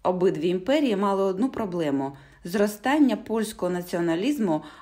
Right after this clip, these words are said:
але вибирали різні стратегії боротьби з нею. Російський імперський уряд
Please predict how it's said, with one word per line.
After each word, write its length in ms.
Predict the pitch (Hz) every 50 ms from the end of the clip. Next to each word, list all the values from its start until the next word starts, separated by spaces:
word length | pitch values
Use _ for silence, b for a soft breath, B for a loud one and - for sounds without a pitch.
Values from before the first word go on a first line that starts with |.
| B
але 400 | - - 185 196 208 214 202 - -
вибирали 600 | 170 185 202 196 190 240 269 294 320 330 330 339
різні 320 | 311 285 285 294 294 247 202
стратегії 520 | - - - 180 175 - 190 220 208 196
боротьби 480 | 143 147 147 151 147 143 147 156 160 165
з 80 | 156
нею. 340 | 156 147 143 135 131 131 139 147 - _ _ _ _ _ _ _ _ _ _
Російський 720 | 196 214 262 269 262 - - 254 220 202 214 - - 190 196
імперський 540 | 196 202 - 202 190 185 185 - - 202 202
уряд 280 | 254 311 294 220 202